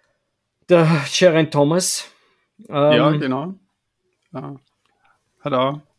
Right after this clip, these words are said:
Speaker 2: an-, angeblich gut trainiert, hab ich, <laughs> hab ich gelesen.
Speaker 1: Angeblich gut
Speaker 2: <laughs>
Speaker 1: trainiert. Wit-, witziger Typ.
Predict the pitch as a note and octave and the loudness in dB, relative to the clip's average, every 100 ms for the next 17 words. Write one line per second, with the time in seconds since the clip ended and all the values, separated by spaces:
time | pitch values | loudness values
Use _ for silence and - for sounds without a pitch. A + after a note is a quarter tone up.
0 | _ _ - _ _ _ _ C#3 D3 D#3 | _ _ -20 _ _ _ _ -4 -4 -2
1 | C#3 D3 D3+ D#3 E3+ D#3+ - E3 - D3+ | -2 0 0 -2 -2 -8 -6 -10 -8 -8
2 | C3+ D#3+ - _ _ - D3 D3 - - | -6 -10 -16 _ _ -8 -6 -6 -10 -8
3 | - D#3 D#3 D3 D#3+ - D#3+ E3 D#3 F3+ | 0 0 0 -2 -2 -2 0 0 2 2
4 | - C4 G3+ B2+ - C3 B2+ - C#3 E3 | 0 -2 -8 -8 -8 -4 -4 -6 -8 -6
5 | F#3 _ - - E3+ C#3 G#3 G#3+ F#3+ F3 | -6 _ -14 -12 -10 -2 -2 0 0 0
6 | - G3+ G#3+ | 0 -4 -4